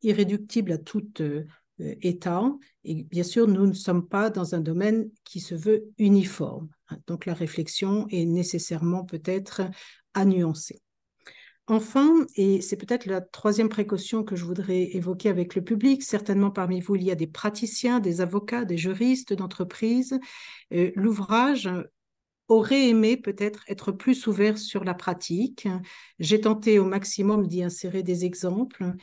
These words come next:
mais c'est vrai qu'il me semble que le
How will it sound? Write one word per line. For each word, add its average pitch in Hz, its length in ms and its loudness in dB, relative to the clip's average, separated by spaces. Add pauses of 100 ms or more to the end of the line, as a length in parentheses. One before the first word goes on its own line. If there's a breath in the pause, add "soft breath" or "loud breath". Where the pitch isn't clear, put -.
(340 loud breath)
mais 190 100 0
c'est 208 160 4
vrai 226 340 2
qu'il 190 560 0
me 202 100 6
semble 247 460 -2
que 180 320 -4 (380 loud breath)
le 175 500 -4